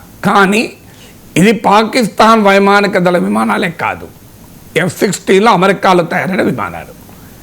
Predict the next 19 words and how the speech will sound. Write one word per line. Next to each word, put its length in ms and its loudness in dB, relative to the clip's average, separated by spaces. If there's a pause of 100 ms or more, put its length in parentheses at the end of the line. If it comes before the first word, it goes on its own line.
(180)
అమెరికా 520 4
ఇచ్చిన 460 2
విమానాలు. 600 -2 (600)
పోనీ 200 4
ఇచ్చాక 560 2
అమెరికాకు 500 0 (100)
సంబంధం 520 0
ఉండదా? 600 0 (580)
ఉండకపోతే 1000 2 (240)
ఎస్, 520 -2
అమెరికా 400 0
వాదన 260 0
కరెక్ట్. 420 -10 (580)
సంబంధం 400 2
ఉండదా 320 4
అంటే, 680 -2
ఎఫ్ 200 -4
సిక్స్టీన్ 640 0
లేది 520 -2